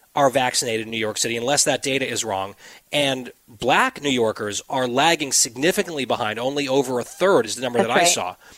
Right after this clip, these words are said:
Speaker 1: of black
Speaker 2: Yep.
Speaker 1: New Yorkers have gotten at least their first shot. If you're gonna start requiring basically a vaccine passport
Speaker 2: Mm-hmm.
Speaker 1: to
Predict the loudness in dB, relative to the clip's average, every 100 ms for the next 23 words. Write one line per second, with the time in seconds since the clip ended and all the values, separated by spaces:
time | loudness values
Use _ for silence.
0 | -8 -2 -2 2 4 4 2 0 0 0
1 | -2 -2 2 2 2 -6 -4 -2 -2 -2
2 | -4 -4 -4 -2 -2 -2 -2 -8 -10 -8
3 | -4 0 2 2 2 2 -2 -2 -4 0
4 | 2 2 0 -6 _ _ 2 2 2 0
5 | -2 0 2 2 2 0 -2 -6 -2 2
6 | 4 4 2 -2 _ _ -20 _ -2 2
7 | 2 2 -2